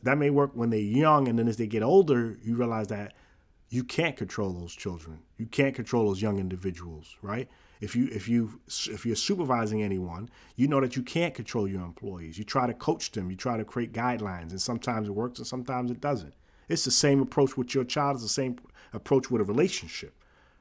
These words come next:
right? And so it's, it's this partnership in terms of,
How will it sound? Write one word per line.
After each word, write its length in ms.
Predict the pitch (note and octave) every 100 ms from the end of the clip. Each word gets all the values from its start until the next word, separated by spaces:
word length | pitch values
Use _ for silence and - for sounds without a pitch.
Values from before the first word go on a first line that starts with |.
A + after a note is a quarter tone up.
| -
right? 300 | F#2+ G2+ - -
And 160 | A2 G#2+
so 220 | - B2
it's, 260 | B2+ - -
it's 240 | B2+ -
this 140 | A2+
partnership 720 | - - F3 C#3 A#2+ - A#2+ A#2
in 80 |
terms 320 | G#2+ B2 A2 G#2
of, 200 | G2+